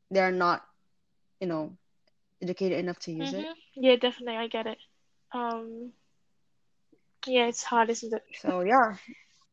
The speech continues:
Speaker 1: that's, that's one, one of my bucket lists that I can't do
Speaker 2: Yeah.
Speaker 1: anymore.
Speaker 2: Yeah, that's,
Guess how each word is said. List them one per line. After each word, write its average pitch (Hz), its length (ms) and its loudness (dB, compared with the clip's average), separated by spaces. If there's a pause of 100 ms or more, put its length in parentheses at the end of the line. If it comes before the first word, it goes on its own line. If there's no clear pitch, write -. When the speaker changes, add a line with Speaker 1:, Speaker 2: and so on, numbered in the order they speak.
(340)
Speaker 1:
that's, - 420 4 (380)
that's 202 220 4
one, 214 240 2 (300)
one 196 160 4
of 190 140 -2
my 180 320 -2
bucket 175 300 -2
lists 180 220 -4
that 170 220 -6
I 180 120 0
can't 180 440 -6 (140)
do 165 440 -4 (320)
Speaker 2:
Yeah. 262 480 8 (260)
Speaker 1:
anymore. 165 600 -6
Speaker 2:
Yeah, 240 360 8
that's, 240 500 0